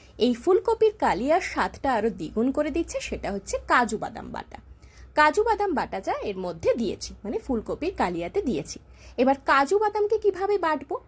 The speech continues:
দশ থেকে বারোটা কাজু বাদাম বা তার থেকে কম বা বেশি নিতে পারেন, সেটাকে গরম জলে যদি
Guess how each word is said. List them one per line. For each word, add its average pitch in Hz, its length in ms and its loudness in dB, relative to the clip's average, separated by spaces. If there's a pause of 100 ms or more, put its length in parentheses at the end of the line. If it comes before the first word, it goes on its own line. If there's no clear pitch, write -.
(460)
দশ 262 320 2
থেকে 381 240 0
বারোটা 302 520 -2
কাজু 233 300 -2
বাদাম 233 340 -2 (200)
বা 262 120 0
তার 247 300 0
থেকে 302 200 -4
কম 233 340 0
বা 269 140 4
বেশি 185 340 -4
নিতে 330 240 0
পারেন, 220 300 -6
সেটাকে 247 400 -6
গরম 196 400 0
জলে 330 320 2
যদি 208 320 -2